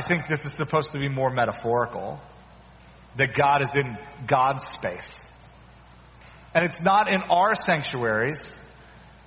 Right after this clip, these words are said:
It's not in our places of worship that we praise him. It's in his sanctuary, in his space.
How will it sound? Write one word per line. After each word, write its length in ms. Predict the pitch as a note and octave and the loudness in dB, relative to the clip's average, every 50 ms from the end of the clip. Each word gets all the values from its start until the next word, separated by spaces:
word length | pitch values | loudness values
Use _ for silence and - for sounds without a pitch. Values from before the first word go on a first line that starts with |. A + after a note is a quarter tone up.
| - - | -2 -2
It's 180 | D#3 D3+ - - | -2 -2 0 0
not 220 | E3 F#3 F#3 F#3 F3+ | 2 2 4 4 2
in 80 | E3+ | 0
our 320 | - - D#3+ F3 F#3 F#3+ F#3+ | 2 2 4 6 6 4 4
places 420 | F#3+ - G3 F3 C3 D3+ D3 C#3 | 2 0 0 0 0 -4 -4 -4
of 80 | C#3+ C#3 | -2 2
worship 320 | D3 D3 C#3+ - D3+ C#3 - | 2 2 2 0 -4 -2 -2
that 100 | D3 C3+ | -2 -2
we 80 | C3+ | -2
praise 360 | B2+ - - C#3 C3 B2+ A#2+ - | -4 -2 0 2 2 2 0 -2
him. 240 | - B2+ B2 A#2+ G#2 - - - - - - - | -2 -2 -2 -4 -8 -12 -18 -18 -20 -20 -10 -2
It's 220 | - D3+ D3 - E3 | 0 0 0 2 0
in 100 | D#3+ D3 | -2 -2
his 380 | C3+ - F3+ A3 A3 - - | 0 0 0 0 0 -2 0
sanctuary, 600 | - D#3+ C3 A#2+ - - A#2 G#2 G2 - - - - - - - - - - - - - - - - - - - - - - - | -2 -2 -2 -2 -4 -6 -6 -6 -8 -8 -10 -12 -16 -18 -20 -20 -20 -20 -20 -20 -20 -20 -20 -20 -20 -20 -20 -20 -20 -20 -20 -12
in 140 | - B2 B2+ | -8 -8 -6
his 240 | A#2+ A#2+ F3 F#3 F3 | -2 0 0 0 0
space. 520 | - - - - - - - - - - | -4 -10 -10 -10 -12 -12 -12 -16 -20 -20